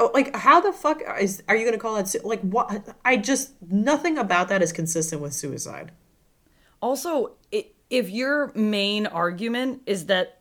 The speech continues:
Speaker 2: he was, he had those things injected in him, and then there's no injection sites, uh, you're blown here. You have to s-, you go back to the drawing board and you start again. You don't just
Speaker 1: Yes.
Speaker 2: keep being like, "It's suicide." Like, no, no, no, no.
Speaker 1: No.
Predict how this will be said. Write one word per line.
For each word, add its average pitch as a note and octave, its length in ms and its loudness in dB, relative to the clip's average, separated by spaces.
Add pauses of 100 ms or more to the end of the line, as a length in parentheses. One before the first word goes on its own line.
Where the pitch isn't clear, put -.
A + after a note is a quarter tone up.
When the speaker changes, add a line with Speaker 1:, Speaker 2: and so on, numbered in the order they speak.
(120)
Speaker 2:
he G#3+ 220 -6
was, F#3 400 -6
he F#3+ 200 -4
had F#3+ 200 -2
those F3 240 0
things F3+ 220 -4
injected F3 500 -2
in A3 160 2
him, B3 220 -2
and G3+ 200 0
then F#3+ 120 0
there's F#3 320 0
no F3+ 280 2
injection F3 480 -2
sites, A#3 400 0 (480)
uh, - 100 -6 (120)
you're A3 260 4
blown F3 440 4
here. D3 400 -4
You G#3+ 160 2
have A3 160 2
to A3 60 -4
s-, - 120 -8 (100)
you A3 200 2
go F#3 180 6
back A#3 440 2
to C#4 100 -2
the A#3+ 100 -4
drawing A3 340 4
board F3+ 260 2
and E3+ 140 -4
you E3+ 60 -8
start F#3 300 0
again. F#3 340 0 (240)
You G#3+ 140 0
don't A3+ 240 4
just A#3 100 6
Speaker 1:
Yes. G#3+ 220 6
Speaker 2:
keep - 80 -4
being G#3+ 180 0
like, F#3 340 2
"It's B3 220 4
suicide." F4 480 2
Like, G#3 260 0
no, A#3+ 200 0
no, C#4+ 100 4
no, A3 140 0
no. F3 100 -2
Speaker 1:
No. D#3+ 420 4